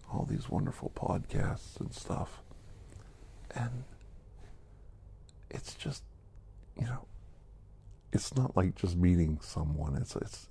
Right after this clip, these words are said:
it's meeting an odd character in the world that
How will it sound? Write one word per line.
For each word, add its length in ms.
it's 180
meeting 300
an 140
odd 420
character 640
in 80
the 120
world 440
that 160